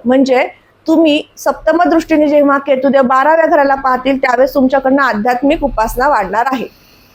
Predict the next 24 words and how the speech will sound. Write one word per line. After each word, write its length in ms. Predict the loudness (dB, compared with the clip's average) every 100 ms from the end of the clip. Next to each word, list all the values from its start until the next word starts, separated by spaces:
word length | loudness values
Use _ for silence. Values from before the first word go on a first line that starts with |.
| _ -2
तीर्थस्थळांना 800 | -2 2 0 0 0 2 2 2
भेट 300 | 2 2 2
देण्याचे 440 | 0 2 0 0
योग, 240 | 0 0 -4 _ _ _ -20 _ -4
धार्मिक 480 | 0 2 0 -2
यात्रेमध्ये 640 | -2 -2 0 2 2 2 0
सम्मिलित 640 | 2 2 4 4 2 0
होण्याचे 460 | 0 2 0 0 2
योग 260 | 2 0 -2 _ _ _ _ _ _ _
आणि 340 | -2 0 0
त्याचबरोबर 800 | 0 -2 -2 -2 2 2 4 2
ध्यानधारणामध्ये 920 | 2 0 0 2 0 2 2 2 2
मन 260 | 4 4 2
रमण्याचे 520 | 4 2 2 0 0 -2
शुभ 240 | 0 0
संकेत 480 | 0 2 0 2 -2 -2
आता 240 | -4 0
या 180 | 0 2
दरम्यान 360 | 0 0 2 2
येतील. 280 | 0 -6 -20 _ _ -4
या 100 | -4
पंधरा 400 | 0 0 2 2
महिन्यामध्ये 460 | 2 2 2 0 0
तुमच्याकडनं 600 | 0 2 0 2 2 0